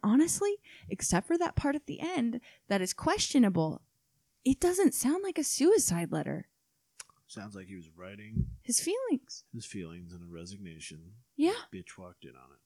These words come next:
Speaker 1: Yeah. And was like, <laughs>
Speaker 2: "You think you're gonna quit? You're gonna quit me? You're gonna quit the music club?" <laughs>
Speaker 1: Okay, but it's also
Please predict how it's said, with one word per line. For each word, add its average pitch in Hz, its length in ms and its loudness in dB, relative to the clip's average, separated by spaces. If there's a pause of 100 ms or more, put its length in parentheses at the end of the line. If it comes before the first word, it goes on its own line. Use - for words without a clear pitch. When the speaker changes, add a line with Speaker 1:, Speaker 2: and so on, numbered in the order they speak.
(140)
Speaker 1:
Yeah. 330 240 0 (520)
And 233 220 4
was 226 140 2
like, 202 300 2
<laughs> - 760 -2
Speaker 2:
"You 110 120 -2
think - 260 10
you're 440 100 12
gonna 139 220 8
quit? 135 220 2 (200)
You're 131 120 2
gonna 147 140 0
quit 156 200 4
me? 170 200 4
You're 220 120 4
gonna 147 140 -2
quit 156 120 -2
the 147 60 -6
music 165 240 -2
club?" 226 180 0 (280)
<laughs> - 160 -12
Speaker 1:
Okay, 415 260 10
but 381 120 10
it's 381 160 10
also 440 220 6